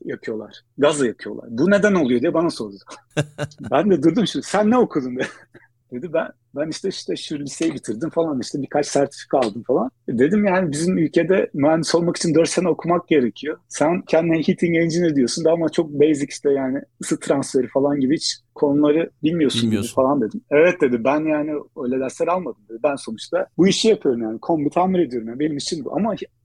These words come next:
Speaker 1: bir yandan da kendine heating engineer diye kart basıyor. Sonra A M R C işte yine o hafta ya da bir hafta sonra bir genç bir çocuk vardı. Yeni mezun. Çok böyle zeki bir çocuk. Ee, beraber işte benim projede çalışıyor.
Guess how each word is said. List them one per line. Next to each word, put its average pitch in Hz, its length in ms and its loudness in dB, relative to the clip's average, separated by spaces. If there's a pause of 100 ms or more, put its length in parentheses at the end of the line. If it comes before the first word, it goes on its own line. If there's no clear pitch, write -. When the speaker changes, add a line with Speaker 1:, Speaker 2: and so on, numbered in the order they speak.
Speaker 1:
bir 147 140 0
yandan 170 340 2
da 185 60 0
kendine 175 320 0
heating 175 260 0
engineer 160 400 0
diye 180 100 0
kart 185 280 -2
basıyor. 113 240 -8
Sonra 170 300 0
A 170 380 2
M 175 140 2
R 170 40 0
C - 180 -2
işte 160 180 -4 (460)
yine 185 180 2
o 175 160 6
hafta 151 240 2
ya 123 80 0
da 131 140 0
bir 175 80 4
hafta 143 240 0
sonra 180 420 -4 (140)
bir 170 200 0 (120)
genç 170 280 0
bir - 40 -20
çocuk 175 300 0
vardı. 113 320 -2 (180)
Yeni 151 380 0
mezun. 135 640 -2
Çok - 260 -2
böyle 131 240 4 (200)
zeki 127 340 -2
bir 120 60 -4
çocuk. 107 320 -8 (120)
Ee, 117 220 -2
beraber 139 340 4
işte - 200 -6
benim 135 240 0
projede 131 340 0
çalışıyor. 120 500 -6